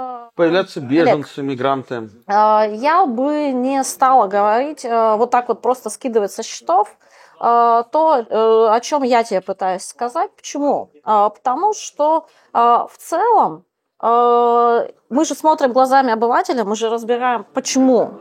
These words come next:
Speaker 2: а, у, а, людей, которые в массе своей никакого отношения к Балканам до, а, последнего года не имели, ничего о них не знали, возникают такие ощущения. Эти ощущения возникают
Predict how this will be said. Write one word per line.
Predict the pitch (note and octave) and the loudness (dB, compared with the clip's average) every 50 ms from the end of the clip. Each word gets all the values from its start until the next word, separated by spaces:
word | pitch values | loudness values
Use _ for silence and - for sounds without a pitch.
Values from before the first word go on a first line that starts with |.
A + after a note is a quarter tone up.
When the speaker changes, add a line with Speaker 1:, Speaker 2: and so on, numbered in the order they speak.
| - - | -16 -8
Speaker 2:
а, | - A3 A3+ A3 A3 A3 A3 A3 A3 - - | -2 0 2 4 6 6 6 6 4 4 4
у, | A#3 B3 B3+ C4 B3+ B3 B3 A#3 A3+ G#3 F3 - - | 4 4 4 4 4 4 4 4 4 2 2 0 0
а, | G#3+ G#3+ G#3+ | 2 2 2
людей, | G#3+ C4 C4 A3 C4+ C#4+ C#4+ C#4 | 2 2 0 0 0 0 0 0
которые | - A3+ A3 - B3 C4 C4 B3+ B3 A3+ G#3+ | -2 -4 0 2 2 2 2 4 2 2 2
в | A3 | 0
массе | A#3+ B3+ B3+ B3+ - - - - | 2 0 0 0 0 -4 -8 -6
своей | - G#3 G#3+ A3 A#3+ A#3+ A#3+ | -2 0 0 2 2 0 0
никакого | A3+ A#3 A3+ B3 A#3+ - - C4+ C4 A#3+ A3 F#3+ F#3 | 0 -2 -2 -4 -6 -4 0 0 2 4 4 4 2
отношения | F3+ F#3 F#3 F#3+ F#3+ - - A3+ G#3 G3+ G3 | 0 0 -2 -6 -6 -4 -4 -4 -4 -4 -4
к | F#3 F#3+ | -4 -2
Балканам | G3 G#3 A3 G#3+ - A3 A3 G#3 G#3 F#3+ F#3+ G3+ G#3 | -2 -2 0 0 0 0 0 0 -2 -4 -2 2 4
до, | A#3+ A#3 F#3+ C#3 - - _ _ _ _ _ _ _ _ | 4 4 4 2 0 -6 _ _ _ _ _ _ _ _
а, | - A#3+ A3+ A3 A3 | 0 2 2 2 2
последнего | A3 - - - - C4 B3 A#3+ A3+ G#3+ G#3 G#3+ G#3+ | 2 0 -2 0 0 0 2 2 0 0 -2 -2 0
года | G#3+ A#3+ A#3+ G#3 F#3 | 2 2 2 2 0
не | G#3 G#3+ A3 A3+ | -2 -2 0 0
имели, | A#3 A#3 A#3 A3+ G3+ F#3 | 0 2 2 0 0 -2
ничего | F#3 F#3+ - - A#3+ A3 G#3+ G#3 | -4 -6 -8 -6 -4 -2 0 0
о | G#3 | -2
них | G#3 G3+ G#3 - | -2 -6 -6 -4
не | B3 B3+ | -4 -4
знали, | C#4 E4+ A4 A#4+ G#4+ F#4 | 0 0 2 2 2 2
возникают | C4+ B3+ C4 B3 B3+ C4 - F4 F4 E4 - | 2 0 0 -2 -2 -2 -2 -2 -2 -2 -2
такие | C4+ B3+ - C#4+ C#4+ | -6 -6 -4 -4 -4
ощущения. | B3+ - - - - A3 F3+ G3 G3+ | -4 -6 -6 -4 -4 -4 -4 -4 -6
Эти | G3+ - | -6 -6
ощущения | C#4 C#4 - - F#4+ G#4+ A4+ F#4+ D4 | -6 -6 -6 -6 -6 -4 -2 -2 0
возникают | B3+ D4 D4+ C#4+ D4 D4 - E4 F4 E4+ E4 | 0 0 -2 -2 -6 -4 -2 0 0 0 0